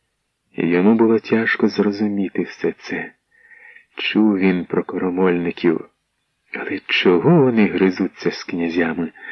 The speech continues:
не знав. А може, батько знає?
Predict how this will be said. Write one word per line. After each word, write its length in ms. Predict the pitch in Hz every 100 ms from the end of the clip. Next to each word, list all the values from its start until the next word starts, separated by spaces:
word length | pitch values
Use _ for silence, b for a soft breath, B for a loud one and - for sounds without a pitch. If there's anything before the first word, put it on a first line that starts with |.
| B B B B
не 160 | 92 87
знав. 440 | - 78 76 - _ _ _ _ _ _ _ _ _ _ -
А 80 |
може, 260 | 101 110 - - _ _
батько 400 | - 98 - 175
знає? 460 | 147 156 123 82